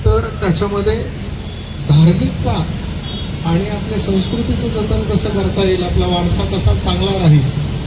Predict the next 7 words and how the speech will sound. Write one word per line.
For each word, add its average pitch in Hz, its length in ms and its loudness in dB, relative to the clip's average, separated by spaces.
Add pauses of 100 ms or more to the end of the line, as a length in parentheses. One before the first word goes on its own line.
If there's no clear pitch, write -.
यासाठी 190 400 0
प्रयत्न 190 360 -2
आपण 185 280 -4
सगळ्यांनी 180 480 0
करावे 170 400 4 (640)
आणि 175 180 4 (640)
आपल्याकडून 208 720 4